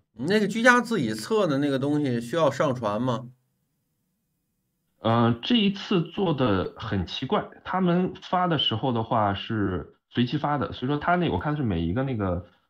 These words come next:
Speaker 2: 测试上面是有一个二维码的，它有一个编号，但是他说在发的时候他没，那个编号也没做登记，然后后来又说这个上传的这个东西，他们发了一些的这种链接，但是，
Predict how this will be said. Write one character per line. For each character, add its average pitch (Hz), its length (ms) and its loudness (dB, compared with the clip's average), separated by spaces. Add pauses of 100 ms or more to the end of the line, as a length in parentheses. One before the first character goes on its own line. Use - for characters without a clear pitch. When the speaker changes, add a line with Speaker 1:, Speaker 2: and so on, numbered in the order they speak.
(100)
Speaker 2:
测 143 180 0
试 143 140 0
上 143 120 0
面 101 140 0
是 120 100 -2
有 101 60 4
一 92 60 2
个 - 40 -2
二 127 120 0
维 104 100 0
码 113 140 -4 (160)
的， - 80 -10
它 123 100 -10
有 104 60 -2
一 - 20 -4
个 101 80 -4
编 139 220 -6
号， - 360 -14
但 151 140 -4
是 127 340 -2 (460)
他 151 160 -2
说 156 160 0
在 - 140 0
发 175 200 0
的 139 120 0
时 - 100 -14
候 98 100 -2
他 101 140 -4
没， 90 240 -2
那 113 80 -4
个 104 80 0
编 151 260 -4
号 131 140 -2
也 85 60 -2
没 90 100 -2
做 113 180 -6
登 131 200 -4
记， - 220 -6 (380)
然 120 160 0
后 - 60 -6
后 185 100 2
来 151 120 2
又 147 180 4
说 143 240 -2
这 135 140 -2
个 101 120 -2
上 139 240 -2
传 95 220 -4
的 139 80 -2
这 - 80 -6
个 117 80 -2
东 123 140 -4
西， - 80 -12
他 131 40 -6
们 127 140 -4
发 143 180 -6
了 139 120 0
一 101 80 0
些 123 160 -4
的 107 120 -2
这 107 120 -2
种 90 180 -6
链 113 220 0
接， 110 180 -4
但 147 160 -4
是， 113 320 -4